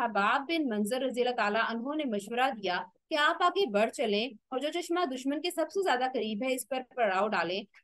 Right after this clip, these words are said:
ताकि मुसलमान होश बनाकर अपने लिए पानी जमा कर लें और बकिया चश्मों को पाट दें। इस तरह दुश्मन पानी से महरूम रह जाएगा।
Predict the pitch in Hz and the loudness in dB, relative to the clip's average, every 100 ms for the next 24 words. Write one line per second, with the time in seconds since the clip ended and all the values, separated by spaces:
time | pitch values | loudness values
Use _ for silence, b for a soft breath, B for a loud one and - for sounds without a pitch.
0 | - 269 269 349 320 330 254 220 208 233 | 2 2 2 0 0 0 0 2 4 4
1 | 294 214 220 247 277 277 226 190 190 240 | 2 -4 2 2 2 -2 2 2 2 0
2 | 254 - 254 254 269 285 208 196 262 277 | -2 -4 -4 -4 -4 -2 0 2 0 0
3 | 240 208 202 180 190 220 _ _ 240 220 | -2 -2 -2 0 -2 -4 _ _ -4 -2
4 | 240 277 302 302 269 254 262 269 285 285 | 0 2 2 0 -2 -2 -2 0 0 0
5 | 226 196 202 202 196 180 160 156 _ _ | 0 2 0 -2 -10 -8 -8 -10 _ _
6 | - - 285 311 349 370 330 285 285 320 | -20 -8 -6 -2 0 0 -2 -4 -2 0
7 | 302 240 262 330 294 254 220 240 285 269 | 0 0 0 0 -2 -2 -2 -2 -2 -2
8 | 247 202 175 180 190 214 | -2 0 0 0 0 -2